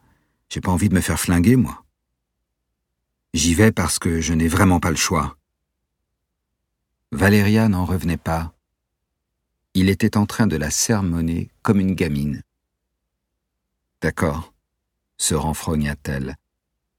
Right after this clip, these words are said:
Je dois t'avouer un petit secret. Peter la regarda d'un air soupçonneux. Primo, c'est vrai que je voulais rentrer chez moi. Secondo, c'est vrai que toutes les commères du village croient que nous deux, c'est une affaire qui roule.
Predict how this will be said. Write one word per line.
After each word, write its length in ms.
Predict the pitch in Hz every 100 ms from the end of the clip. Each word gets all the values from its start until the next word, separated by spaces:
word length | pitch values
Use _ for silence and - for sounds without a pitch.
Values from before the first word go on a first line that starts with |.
| _ _ _ _ _ _ _ _ -
Je 140 | 85
dois 220 | 92 92
t'avouer 340 | 90 85 85 80
un 120 | 82
petit 280 | - 80 -
secret. 480 | - - 76 71 - _ _ _ _ _ _ _ _ _ _ _ _ -
Peter 260 | 78 101 82
la 120 | 78
regarda 420 | 78 80 78 85
d'un 180 | 78 76
air 160 | 76
soupçonneux. 540 | - 69 - 73 67 73 - _ _ _ _ _ _ _ _ _ _ _ _ _
Primo, 400 | - 101 107 110 _ _ _ _ _ -
c'est 160 | -
vrai 240 | 101 95 80
que 60 |
je 60 | 82
voulais 220 | 73 80
rentrer 260 | 76 73 80
chez 140 | -
moi. 260 | 76 76 - _ _ _ _ _ _ _ _ _ _
Secondo, 540 | - 95 92 85 104 - _ _ _ _ _ _ _ -
c'est 200 | - 82
vrai 280 | 87 104
que 120 | 110 87
toutes 240 | - 92
les 80 | 82
commères 340 | 92 87 92
du 100 | 85
village 400 | 80 80 98 104
croient 220 | - 101
que 140 | - 87
nous 240 | 80 90
deux, 140 | 82 98
c'est 220 | - -
une 60 |
affaire 240 | 87 98 90
qui 100 | 90
roule. 300 | 78 76